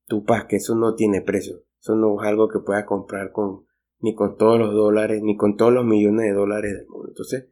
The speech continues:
cuidado con estas estafas. A veces son muy difíciles de verlas, pero si te pones a ver, nada más con una pequeña mentira, ya es más que suficiente para decir adiós, así estés en una rela-, bueno, si estás en una relación sin compromiso, bueno, eh, y ahí viene otro problema,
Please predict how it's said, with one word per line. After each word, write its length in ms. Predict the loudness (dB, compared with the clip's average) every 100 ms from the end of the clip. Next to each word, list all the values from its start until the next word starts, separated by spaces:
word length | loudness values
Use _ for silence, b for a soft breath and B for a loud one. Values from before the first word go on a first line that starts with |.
| 0
cuidado 400 | 4 6 6 4
con 160 | 2
estas 280 | 0 0 -2
estafas. 520 | 0 2 2 0 -8 _ _
A 140 | -2 0
veces 240 | 0 -2
son 140 | -2
muy 160 | 0 2
difíciles 680 | 2 2 -2 0 -2 -4 -12 _
de 220 | -4 0
verlas, 340 | 4 4 2 2
pero 460 | 4 6 6 2 -4 _ _ _
si 180 | -6 -2
te 120 | -2
pones 280 | 2 2 2
a 100 | 4
ver, 360 | 4 4 0 -6
nada 180 | 0 2
más 180 | 2 2
con 140 | 2
una 300 | 4 6 6
pequeña 320 | 4 2 2
mentira, 320 | 2 0 -2 -2
ya 160 | 0 2
es 60 | 4
más 160 | 2
que 100 | 0
suficiente 560 | -4 -4 -4 -2 0 0
para 240 | -2 -2
decir 300 | -2 -4 -4
adiós, 340 | 0 2 2 0 B B
así 300 | -8 -2 0
estés 260 | 0 2 4
en 80 | 4
una 180 | 2
rela-, 360 | 2 2 0 -4 -14 0
bueno, 220 | 4 6
si 120 | 4
estás 200 | 4 6
en 60 | 6
una 160 | 6
relación 440 | 6 4 4 2 2
sin 140 | 2
compromiso, 420 | 0 0 0 0
bueno, 160 | -2 -4 b b _ _
eh, 200 | -4 -2
y 100 | 2
ahí 140 | 4 4
viene 260 | 4 4
otro 260 | 4 4 2
problema, 520 | 4 4 4 0 -4